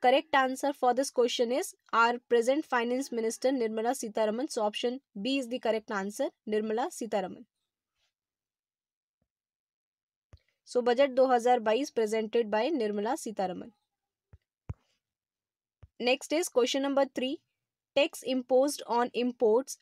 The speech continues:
and exports of goods when they are transported across the international borders is known as।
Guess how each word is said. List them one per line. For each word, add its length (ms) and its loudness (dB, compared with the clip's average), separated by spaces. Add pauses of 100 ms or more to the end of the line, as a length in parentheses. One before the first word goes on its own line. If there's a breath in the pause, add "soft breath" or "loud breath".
(160)
and 240 2
exports 520 -2 (160)
of 280 2 (100)
goods 280 -2 (320)
when 260 2
they 120 4
are 80 2 (100)
transported 720 0
across 360 0
the 220 0
international 640 -2
borders 440 0
is 280 -2
known 260 -4
as। 160 -16